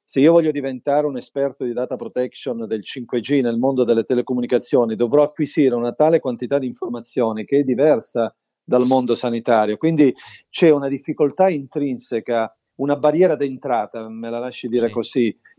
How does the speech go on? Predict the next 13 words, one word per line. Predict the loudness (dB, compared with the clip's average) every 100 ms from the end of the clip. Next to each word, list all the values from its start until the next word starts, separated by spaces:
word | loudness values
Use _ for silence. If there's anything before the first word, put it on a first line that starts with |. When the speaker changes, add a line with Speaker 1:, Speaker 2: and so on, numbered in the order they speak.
| _
Speaker 1:
per | 4 6
essere | 4 0 0 0 -2
un | -4 -6
esperto, | -6 -8 2 4 4 0 _ 2 2 2 -4
diciamo, | -8 -4 -2 -2 -2 -2 -4
eh, | -4 -4 -2 -4 -6 -8 -10 -14 -20 _ _ _ _
che | 0 2
abbia | 4 0 -6 -6
il | -6
bagaglio | -6 -2 -2 -2 -4 -8
minimo | -8 -6 -6 -6
per | -2 -4
operare, | 0 0 2 2 2 0 -4